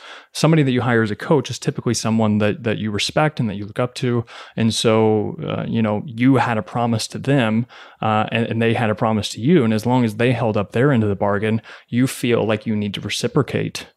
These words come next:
and, and <laughs> h-, hold up your end of the bargain, um, and just, you know, keep your word to yourself, but also keep your word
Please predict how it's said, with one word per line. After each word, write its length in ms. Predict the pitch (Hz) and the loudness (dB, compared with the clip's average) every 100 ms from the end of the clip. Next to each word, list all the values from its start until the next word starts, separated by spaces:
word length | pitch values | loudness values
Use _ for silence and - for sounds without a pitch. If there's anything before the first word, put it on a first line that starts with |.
| _ | _
and, 360 | 117 110 110 | 0 2 2
and 200 | 110 113 | 2 0
<laughs> 60 | 113 | 0
h-, 160 | - - | 2 0
hold 240 | - 135 | 0 0
up 140 | 113 143 | 0 2
your 140 | 190 | 2
end 100 | 131 | 2
of 60 | 98 | -2
the 80 | |
bargain, 380 | 92 - - - - - - - | -6 -8 -10 -12 -14 -20 -14 -2
um, 260 | 110 104 | 0 2
and 160 | 104 107 | 2 2
just, 320 | 110 - - | 2 0 -2
you 100 | 139 | 0
know, 240 | 110 123 - | 2 2 0
keep 220 | - 156 | 0 4
your 100 | 135 | 4
word 300 | 123 117 113 | 6 4 2
to 100 | - | -4
yourself, 500 | 110 107 131 190 220 | -4 -2 0 0 0
but 100 | - | 2
also 300 | 143 151 135 | 2 2 -4
keep 240 | 117 117 - | -2 -6 -2
your 120 | 110 | -2
word 380 | 104 104 104 | 0 0 -2